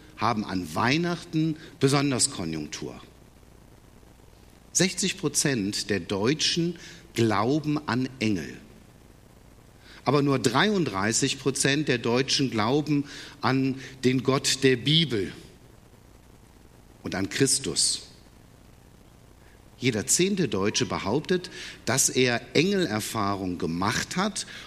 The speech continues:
oder schon mal einem Engel begegnet ist. Fast doppelt so viele Leute glauben an Engel als an Gott und Christus.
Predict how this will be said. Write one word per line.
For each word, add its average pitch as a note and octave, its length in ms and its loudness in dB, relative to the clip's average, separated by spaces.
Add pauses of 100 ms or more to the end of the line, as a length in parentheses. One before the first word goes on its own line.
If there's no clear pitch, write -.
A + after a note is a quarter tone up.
(180)
oder F#3+ 280 4
schon E3 240 4
mal D#3 140 6
einem B2 340 2
Engel C3+ 360 2
begegnet G2+ 580 -2
ist. - 360 -4 (2000)
Fast - 420 2
doppelt A#3 280 2
so A3 120 4
viele F#3 220 4
Leute F3 320 4
glauben F3 560 2
an C#3+ 240 4
Engel B3 460 2 (580)
als D3+ 220 6
an C3 240 2
Gott G#2+ 240 -2
und A2+ 160 -2
Christus. - 720 -2